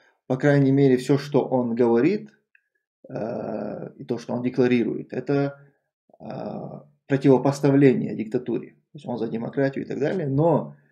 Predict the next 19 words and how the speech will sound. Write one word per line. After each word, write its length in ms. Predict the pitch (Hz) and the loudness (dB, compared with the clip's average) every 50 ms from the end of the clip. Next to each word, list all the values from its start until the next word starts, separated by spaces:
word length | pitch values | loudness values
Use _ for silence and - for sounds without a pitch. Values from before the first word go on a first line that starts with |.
| _ _ _ _ _ _ | _ _ _ _ _ _
а, 640 | - - 110 113 104 104 107 113 110 110 110 110 - _ | -12 -10 -8 -8 -8 -8 -8 -8 -10 -10 -12 -14 -12 _
при 120 | - 127 143 | 0 2 4
этом 320 | 185 190 190 175 147 135 | 4 2 2 0 -4 -4
с, 680 | - - - 147 143 147 147 147 143 139 147 - - - - | -4 -2 0 2 2 4 2 2 2 0 -2 -4 -10 -12 -10
обязательно 680 | - 127 127 123 - 156 180 190 185 156 139 123 120 | -6 -4 -2 2 4 4 4 4 4 0 -2 -2 -2
с 120 | - - - | -4 -4 -4
империалист-, 680 | 139 131 - 135 127 123 123 127 135 135 - - _ _ _ _ | -2 0 2 4 4 4 6 4 2 0 -2 -8 _ _ _ _
патриотическими 640 | _ - 151 143 - 123 - - - 113 107 117 123 | _ -8 -6 -6 -6 -10 -10 -10 -8 -6 -4 -4 -2
убеждениями. 880 | 123 123 123 117 117 123 120 107 - 107 107 - 104 113 117 110 - - - | -2 -2 -2 -2 0 0 0 0 0 -4 -6 -8 -10 -12 -12 -14 -14 -16 -14
Для 180 | 131 117 117 | -10 -8 -4
него 280 | 120 127 127 127 120 107 | -2 2 2 2 2 2
Кавказ — 400 | - 113 110 - - 117 107 - | 0 -4 -6 -2 -2 -2 -2 -4
это 160 | - - 120 117 | -6 -10 -10 -10
Россия, 460 | 113 - - - 196 196 185 151 127 | -10 -10 -8 -6 -6 -4 -2 -4 -4
Чечня — 280 | - - - - 120 113 | -6 -8 -12 -10 -8 -8
это 160 | - - - | -8 -10 -12
Россия, 280 | 113 - - 180 165 - | -10 -6 -4 -2 -2 -2
потому 380 | 202 - - 113 123 156 190 | -4 -4 -4 -4 -2 -2 -2
что, 400 | 190 - - 202 202 202 202 - | -2 0 2 2 2 2 0 -6